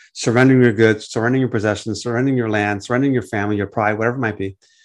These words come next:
and following Jesus, and then loving your neighbor as yourself, meaning you love them so much that you consider them better than yourself, and you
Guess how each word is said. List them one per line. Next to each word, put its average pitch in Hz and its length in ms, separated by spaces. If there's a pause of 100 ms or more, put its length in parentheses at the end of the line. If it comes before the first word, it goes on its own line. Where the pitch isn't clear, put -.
(200)
and 117 140
following 123 340
Jesus, 113 260
and 120 200
then 113 180
loving 117 220
your 117 100
neighbor 110 220
as 104 100
yourself, 104 560
meaning 117 420
you 117 160
love 113 220
them 110 160
so 117 160
much 107 240
that 113 160
you 110 80
consider 113 280
them 110 120
better 107 160
than 104 160
yourself, 101 500
and 107 140 (300)
you - 320